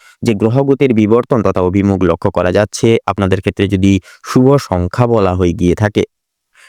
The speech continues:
সেক্ষেত্রে তেইশ এবং সাতাশ। শুভ দিক হচ্ছে দক্ষিণ, শুভ রং হলুদ, শুভ রত্ন শ্বেত প্রবাল।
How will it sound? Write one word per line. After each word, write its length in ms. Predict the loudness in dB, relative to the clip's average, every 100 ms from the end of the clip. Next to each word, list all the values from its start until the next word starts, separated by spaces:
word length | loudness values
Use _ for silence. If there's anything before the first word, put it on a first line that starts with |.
| -2
সেক্ষেত্রে 500 | 0 0 0 0 0 0 -6 _ _ _ -16 -16 _ _
তেইশ 360 | 2 4 2 0 -8 -2
এবং 300 | 0 2 2 0 -4 _ _ _
সাতাশ। 580 | -4 -2 -2 -2 -4 -6 -12 -20 _ _ _ -20 -4
শুভ 220 | 0 2 2
দিক 260 | 2 0 2
হচ্ছে 400 | 0 0 -2 -2 -2 -8 _ _ _ _ _ _
দক্ষিণ, 640 | 0 2 2 0 -2 0 0 -4 -8 _ -8
শুভ 240 | -2 0 0
রং 260 | 0 0 0 -4 -8 _ _ _ _
হলুদ, 400 | -2 2 4 2 -2 -12 _ _ _
শুভ 240 | -2 0 2
রত্ন 380 | 2 0 0 2 2 -4 -12 _ _ _ _
শ্বেত 300 | -4 0 0 0 -2
প্রবাল। 420 | -2 0 -2